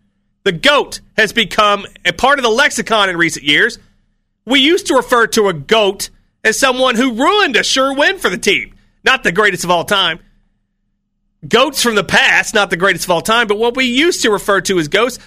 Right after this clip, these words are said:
like Bill Buckner, letting a ground ball go through his legs in nineteen eighty-six.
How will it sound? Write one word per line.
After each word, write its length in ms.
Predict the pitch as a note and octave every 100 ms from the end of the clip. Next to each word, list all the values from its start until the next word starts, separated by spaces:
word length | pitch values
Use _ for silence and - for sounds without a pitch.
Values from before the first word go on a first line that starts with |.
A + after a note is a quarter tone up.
| -
like 300 | C4 C4 F#3
Bill 200 | D#4+ E4
Buckner, 680 | - D4 D#4 - B2 - - _ _ _ _ _ _
letting 240 | G3+ A#3
a 60 | G#3
ground 320 | F3 A3+ G#3+
ball 220 | G3+ G#3
go 140 | F#3 F#3+
through 180 | G3 F3+
his 160 | D3
legs 340 | E3 F3 C3 C3+
in 80 |
nineteen 360 | C#3+ D#3 D3 D3+
eighty-six. 640 | D3 B2+ - D3 - -